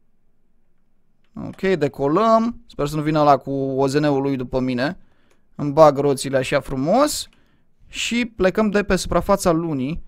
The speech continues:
Ia să vedem cum arată. Ia uitați-vă cum arată suprafața Lunii. Da, măi, O Z N-ul ăla e după mine, ia uitați-vă. Bă, frate, pleacă! Ok, se pare că am, am ieșit în spațiu.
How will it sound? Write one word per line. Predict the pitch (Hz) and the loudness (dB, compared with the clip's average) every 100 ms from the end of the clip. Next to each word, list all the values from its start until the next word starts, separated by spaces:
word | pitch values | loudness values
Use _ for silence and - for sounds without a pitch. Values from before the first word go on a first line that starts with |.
| - - _ _ _ _ _ - - | -18 -20 _ _ _ _ _ -20 -16
Ia | 139 | -12
să | 135 | -10
vedem | 139 135 | -6 -6
cum | 131 139 | -4 -2
arată. | 135 131 139 | -2 -2 -2
Ia | |
uitați-vă | 139 135 135 135 | -2 -4 -6 -6
cum | 131 | -2
arată | 135 135 131 | 0 0 -2
suprafața | - 139 131 139 135 | -6 -6 -4 -4 -4
Lunii. | 131 139 | -4 -4
Da, | 147 226 | 2 4
măi, | 220 180 | 4 2
O | 165 | 2
Z | |
N-ul | 170 208 214 | 2 2 2
ăla | 220 | 2
e | |
după | 196 214 | 0 0
mine, | 208 175 | 0 0
ia | 147 | 0
uitați-vă. | 147 143 147 139 156 - _ _ _ _ _ | -2 -4 -6 -6 -8 -12 _ _ _ _ _
Bă, | 170 202 247 | 8 8 8
frate, | 277 285 247 185 170 | 8 8 8 8 6
pleacă! | 160 226 233 160 147 135 - - _ _ _ _ - _ - 147 | 8 6 6 4 4 4 0 -16 _ _ _ _ -20 _ -6 -4
Ok, | 147 143 135 | -2 -2 -4
se | - - | -8 -12
pare | 143 156 | 0 2
că | 151 | 4
am, | 151 143 | 2 2
am | 147 | 0
ieșit | 151 - 147 | 0 -4 -4
în | 143 | -6
spațiu. | - 143 139 185 | 2 2 2 -2